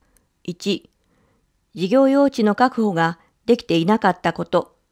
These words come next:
早期の事業実施につながる可能性の高い事業が評価されることなどから、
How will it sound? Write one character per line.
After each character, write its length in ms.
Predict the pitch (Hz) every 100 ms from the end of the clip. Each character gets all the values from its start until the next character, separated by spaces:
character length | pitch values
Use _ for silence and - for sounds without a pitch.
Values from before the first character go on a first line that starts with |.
| _ _ _ _ _
早 260 | - 294
期 140 | - 214
の 220 | 208 - _
事 160 | - 180
業 240 | 269 269
実 200 | 269 277
施 220 | - 202
に 140 | 190 175
つ 140 | -
な 120 | 202
が 120 | 196
る 220 | 190 160 - _ _
可 160 | - 175
能 220 | 190 208
性 180 | 202 202
の 140 | 202
高 300 | 196 196 247
い 80 | 240
事 140 | 202 220
業 200 | 214 190
が 180 | 185
評 260 | 196 277 262
価 120 | 240
さ 140 | 208 190
れ 120 | 220
る 100 | 226
こ 120 | 208
と 160 | 240 247
な 160 | 175
ど 120 | 208
か 140 | 202 175
ら、 180 | 170